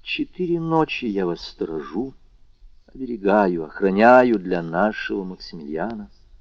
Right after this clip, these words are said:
Радостный румянец залил щеки больной.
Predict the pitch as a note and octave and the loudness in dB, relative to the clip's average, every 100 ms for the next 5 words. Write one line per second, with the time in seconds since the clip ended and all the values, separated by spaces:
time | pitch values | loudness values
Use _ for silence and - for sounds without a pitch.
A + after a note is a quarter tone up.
0 | - - - - - - - - - - | -20 -20 -20 -20 -20 -20 -20 -20 -20 -20
1 | - - - G3 G3+ F#3+ F#3 F3+ F#3 A#3 | -20 -8 6 8 8 6 6 8 8 8
2 | A3 E3 F#2+ F2 A#2+ A#2+ A2+ - C3 A#2 | 8 4 0 0 0 0 -4 -4 -4 -2
3 | A2+ A2 A#2+ C3 | 2 2 4 2